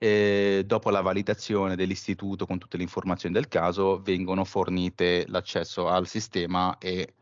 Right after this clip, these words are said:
le licenze relative. Quindi tutti gli istituti scolastici già durante la pandemia, eh, che volevano utilizzare Teams o altri strumenti legati al mondo Office per, eh,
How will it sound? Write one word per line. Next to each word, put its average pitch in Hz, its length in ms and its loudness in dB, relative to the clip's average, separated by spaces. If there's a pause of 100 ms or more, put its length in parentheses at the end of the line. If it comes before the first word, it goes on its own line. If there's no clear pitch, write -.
le 101 100 0
licenze 90 400 -2
relative. 85 560 -6 (920)
Quindi 95 500 2
tutti 113 300 -4
gli 110 40 4
istituti 107 380 -4
scolastici 95 580 -2
già 98 140 0
durante 98 680 0
la 95 120 0
pandemia, 87 880 -2
eh, 85 340 -4
che - 140 -4
volevano 90 600 0
utilizzare 87 720 -4
Teams 98 340 -4
o 85 140 -6
altri 87 200 -6
strumenti 90 680 -4
legati 87 300 -2
al 90 60 0
mondo 90 280 0
Office 90 760 -2 (540)
per, 92 360 4
eh, 90 380 2